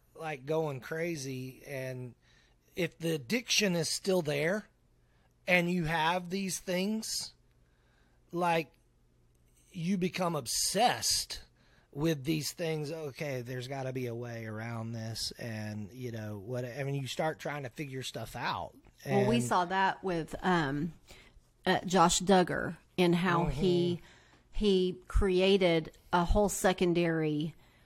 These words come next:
Speaker 2: hard drive within his computer that
Speaker 1: Mm.
Speaker 2: Safe Eyes or whatever that program is didn't recognize.
Speaker 1: Mm.
Speaker 2: And they found all kinds of child porn on that hard drive where it wasn't
Speaker 1: Yeah.
Speaker 2: on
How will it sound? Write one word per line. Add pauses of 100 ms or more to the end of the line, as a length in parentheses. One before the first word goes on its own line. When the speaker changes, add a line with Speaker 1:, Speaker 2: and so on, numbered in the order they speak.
(520)
Speaker 2:
hard
drive
within
his
computer (300)
that
Speaker 1:
Mm. (160)
Speaker 2:
Safe
Eyes
or
whatever
that
program
is
didn't
recognize. (480)
Speaker 1:
Mm.
Speaker 2:
And
they
found
all
kinds
of
child
porn (140)
on
that
hard
drive
where
it
wasn't
Speaker 1:
Yeah.
Speaker 2:
on